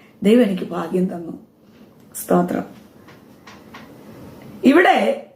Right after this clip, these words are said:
ഇവൾ കൊയ്ത്തുകാരുടെ പിന്നാലെ ചെന്ന് നിന്നു. കാരണം ഇവളെ ആർക്കും അറിയത്തില്ല. ബാല്യക്കാരും ബാല്യക്കാരത്തികളും കൊയ്ത്തുകാരും ഭൃത്യന്മാരും അവരുടെ, അവരവരുടെ ജോലി ചെയ്യുമ്പോൾ ഏറ്റവും പിറകിൽ വന്ന്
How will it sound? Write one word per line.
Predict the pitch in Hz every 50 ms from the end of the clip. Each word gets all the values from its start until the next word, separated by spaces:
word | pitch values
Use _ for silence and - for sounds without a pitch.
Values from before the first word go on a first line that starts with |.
| _ _ _ _ _ -
ഇവൾ | - 440 453 427
കൊയ്ത്തുകാരുടെ | 370 370 381 381 381 381 440 415 381 403 403 392 370 381 370 -
പിന്നാലെ | 294 269 277 294 294 294 311 320 330 320
ചെന്ന് | - 254 247 233 233 226 202
നിന്നു. | 185 180 180 175 180 180 - _ _ _ _ _ _ -
കാരണം | 196 202 196 196 196 208 214 214 - - - - _ _ _ -
ഇവളെ | 277 302 302
ആർക്കും | 285 254 247 240 226 - 247 220
അറിയത്തില്ല. | 190 185 175 175 175 170 170 170 - - _ _ _ _ _ _ _ _ -
ബാല്യക്കാരും | 208 214 240 254 247 247 - 247 240 254 247 240
ബാല്യക്കാരത്തികളും | 226 226 247 247 - - 262 247 240 - - - 233 233 233 - - - - - - - _ _ _ -
കൊയ്ത്തുകാരും | 226 220 233 233 - 269 247 254 247 240 240 240
ഭൃത്യന്മാരും | 240 220 214 220 - 269 254 254 254 254 247 247 233
അവരുടെ, | 220 226 233 247 247 254 254 247 247 - -
അവരവരുടെ | 220 214 233 247 269 254 240 254
ജോലി | 247 214 233 233 226 240
ചെയ്യുമ്പോൾ | - 226 202 190 180 180 180 180 175 - - - _ _ _ _ _ _ -
ഏറ്റവും | 190 214 214 - - 220 214 214 214 214
പിറകിൽ | 214 202 208 202 202 196 190
വന്ന് | 180 170 165 165 170